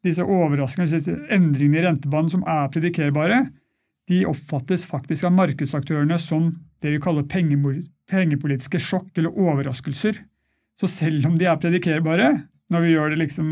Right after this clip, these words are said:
eh, statistisk analyse på det, så har ikke markedet fullt tatt inn over seg dette. Ergo så blir det litt overrasket hver gang, eh, banken reviderer rentebanene. Og de overraskelsene fører til en medsykliskhet i,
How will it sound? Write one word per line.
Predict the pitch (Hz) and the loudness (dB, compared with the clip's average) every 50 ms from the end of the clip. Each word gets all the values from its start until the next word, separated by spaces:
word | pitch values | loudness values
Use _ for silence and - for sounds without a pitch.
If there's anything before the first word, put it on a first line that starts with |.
| 156 156 156 | 0 0 2
eh, | 156 151 151 151 151 156 160 160 - - - 190 196 202 190 | 2 2 0 0 0 0 0 0 0 -2 -2 -4 -4 -4 -4
statistisk | - - 185 165 170 160 - - 165 | -4 -4 -4 -2 -2 -2 -2 -2 0
analyse | 165 165 170 170 156 - - 127 147 | 0 2 2 2 2 0 -2 -2 -2
på | 160 160 | -2 0
det, | - 269 294 - - - - - - _ _ _ _ _ _ _ _ _ _ _ | 2 2 2 2 0 -4 -12 -20 -20 _ _ _ _ _ _ _ _ _ _ _
så | - 220 202 | -2 -2 2
har | - 180 151 147 143 | 2 2 2 2 2
ikke | - 170 185 | 2 2 2
markedet | 196 170 139 123 - 147 160 156 | 2 2 2 0 0 -2 -2 -2
fullt | - - 170 143 143 - 180 | -2 -2 -2 -2 0 -2 -2
tatt | 170 - - | -4 -2 -2
inn | 160 139 131 131 131 | -2 0 0 -2 -2
over | 135 139 127 | -2 -4 -2
seg | - 170 175 | 0 0 0
dette. | 165 - - - 165 170 165 127 - - - _ - 165 | 0 -2 -2 -2 -2 0 0 -2 -6 -10 -14 _ -2 0
Ergo | 151 147 151 156 160 | 0 0 0 0 0
så | 185 165 | 0 0
blir | 156 143 139 139 151 | 2 2 2 2 2
det | 170 | 2
litt | 165 151 151 151 - | 0 0 -2 -2 -2
overrasket | - 202 180 156 143 131 131 131 123 - - 175 170 170 - - - _ | 0 2 2 2 2 0 -2 -4 -8 -6 -6 -6 -6 -6 -10 -16 -12 _
hver | - 151 156 156 143 147 | -2 0 0 2 2 2
gang, | 147 151 - - - - - - _ _ _ _ _ _ _ _ _ _ _ _ _ _ _ _ _ _ _ _ _ 208 190 170 | 2 2 0 -2 -6 -10 -16 -20 _ _ _ _ _ _ _ _ _ _ _ _ _ _ _ _ _ _ _ _ _ -4 0 0
eh, | 156 156 147 | 2 2 2
banken | 143 135 131 127 151 147 156 | 0 0 -2 -2 -2 -2 0
reviderer | 151 156 143 143 139 135 151 | 0 0 2 2 2 2 2
rentebanene. | 143 143 - 143 139 135 147 165 - - - - _ _ - | 0 0 -2 -4 -2 -2 -2 -4 -4 -8 -18 -20 _ _ -2
Og | 180 165 | 0 2
de | 165 - 214 226 | 2 4 4 4
overraskelsene | 214 170 156 156 156 143 - - 170 151 - 220 254 269 104 - - - _ _ _ _ _ - | 4 2 2 0 -2 -4 -4 -4 -4 -2 2 2 2 4 2 0 -4 -12 _ _ _ _ _ -12
fører | - - 233 190 156 143 143 | -4 0 0 2 2 2 0
til | - 160 165 | 0 2 2
en | 175 175 | 2 2
medsykliskhet | 165 147 127 - - 143 139 - 147 135 - - 165 170 170 170 - 277 262 | 2 0 -2 -2 -4 -6 -4 -4 -4 -6 -4 -2 -2 -2 -2 -2 -4 -6 -4
i, | 202 165 151 151 | -2 0 0 0